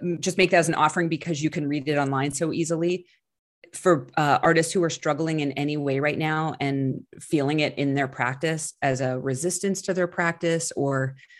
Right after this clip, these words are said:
um, you know, like, when just, when the harshness of the world is showing up in your ability to make your work,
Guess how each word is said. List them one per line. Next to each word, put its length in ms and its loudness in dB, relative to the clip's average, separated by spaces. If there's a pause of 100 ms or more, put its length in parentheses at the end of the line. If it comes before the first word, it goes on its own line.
(140)
um, 440 -2 (600)
you 100 2
know, 140 4
like, 240 0
when 160 4
just, 300 -4
when 320 0
the 100 4
harshness 500 -2
of 120 -4
the 80 2
world 260 2
is 80 -2
showing 320 -2
up 160 -2
in 80 0
your 140 0
ability 480 -2
to 80 -2
make 240 -6
your 100 -2
work, 380 -6